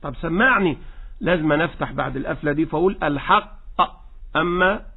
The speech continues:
العين لقوها بتتسمع، وبعد كده تروح هي اللي قطعة لوحديها، فتقول يعلم.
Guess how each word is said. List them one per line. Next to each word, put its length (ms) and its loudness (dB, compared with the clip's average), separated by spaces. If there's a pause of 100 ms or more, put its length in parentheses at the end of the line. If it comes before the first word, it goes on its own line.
(120)
العين 360 2
لقوها 500 2
بتتسمع، 720 2 (720)
وبعد 300 0
كده 240 2
تروح 340 -2
هي 200 2
اللي 160 4
قطعة 380 0
لوحديها، 640 -4 (600)
فتقول 640 0 (600)
يعلم. 1120 0